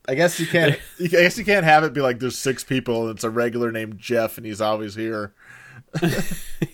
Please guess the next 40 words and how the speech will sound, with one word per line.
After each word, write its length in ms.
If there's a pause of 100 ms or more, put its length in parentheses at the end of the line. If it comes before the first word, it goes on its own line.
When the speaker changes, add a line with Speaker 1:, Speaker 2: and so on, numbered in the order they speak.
(160)
Speaker 2:
Yeah, 180
that 120
would 140
just 180
be 120
too 220
sad. 460 (200)
<laughs> 140 (540)
Instead, 520
there's 180
just 180
rough 360
and 120
rowdy, 460
uh, 340
hoodlums 640
that 160
just 300 (800)
come 200
in 140
there 240
every 300
single 280
day, 340
and 440 (180)
they're, 460
they're 200
all 100
different. 540 (880)
Speaker 1:
And 200
there's 160
not 160
a 60
single 400
police 420
officer 600 (200)
in 200
the 140
whole 240
city. 460